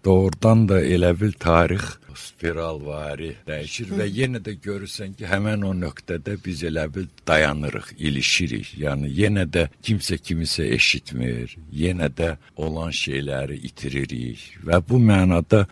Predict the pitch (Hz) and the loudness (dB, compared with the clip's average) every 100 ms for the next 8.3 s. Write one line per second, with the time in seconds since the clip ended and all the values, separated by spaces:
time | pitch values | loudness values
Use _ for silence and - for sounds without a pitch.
0 | _ - 95 92 113 110 80 85 76 73 | _ 6 6 6 4 4 2 0 0 2
1 | 76 78 67 85 80 - 73 67 62 62 | 4 4 6 6 4 2 -2 -2 0 2
2 | 73 - 71 71 85 - 73 71 - 80 | 4 2 -2 -2 0 2 2 0 0 0
3 | 71 - 71 69 - 71 71 - 65 - | -2 -8 -6 -6 -8 -8 -2 2 2 0
4 | - 65 - - 65 69 65 57 67 - | -2 -2 -2 -2 -2 -2 -2 4 2 2
5 | 82 82 - 76 - - - 65 67 64 | -2 -2 -2 -4 -4 -10 0 2 4 6
6 | 67 65 73 62 - 52 - 57 55 52 | 6 6 4 2 0 0 -4 -10 -8 -8
7 | - 69 69 - - 78 71 73 73 - | -2 0 0 -2 -8 -10 -6 -6 -4 -6
8 | - 104 101 | -6 -6 -6